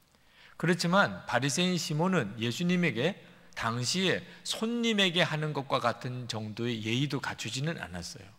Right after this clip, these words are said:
발짓을 물을 내주거나 또는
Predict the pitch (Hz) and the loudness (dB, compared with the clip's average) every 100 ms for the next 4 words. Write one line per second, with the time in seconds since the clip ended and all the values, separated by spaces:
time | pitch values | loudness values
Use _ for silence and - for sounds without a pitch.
0 | - - - - - _ - 117 127 120 | -20 -20 -20 -20 -20 _ 0 0 2 0
1 | 127 110 107 107 101 104 - 95 95 95 | 0 0 0 0 0 -2 -4 -8 -8 -4
2 | 151 196 - - - - - - 123 123 | -4 -4 -14 -20 -20 -20 -20 -4 0 2
3 | 120 104 | 0 -4